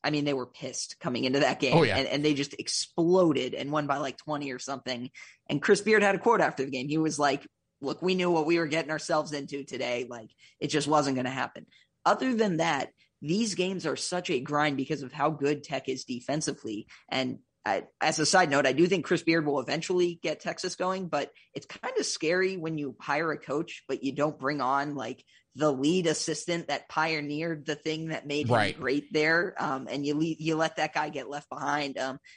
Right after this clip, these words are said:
Speaker 1: just as an interesting aside. But yeah, I think for Kansas, probably offensive execution has to be sharper. They need to,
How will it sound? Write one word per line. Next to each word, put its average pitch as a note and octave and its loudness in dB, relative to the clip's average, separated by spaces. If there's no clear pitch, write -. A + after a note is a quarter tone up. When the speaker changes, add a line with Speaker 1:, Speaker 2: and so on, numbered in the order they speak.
Speaker 1:
just E3 0
as D#3 0
an C3+ -2
interesting C3+ -6
aside. C#3 0
But C3+ 0
yeah, - 6
I - 6
think A3 0
for G#3+ 2
Kansas, G#3 0
probably G3+ 2
offensive E3+ -2
execution D#3+ -4
has D3 -2
to A#2+ -16
be A#2 -10
sharper. D#3 0
They C3+ -8
need D#3 -2
to, C#3+ 0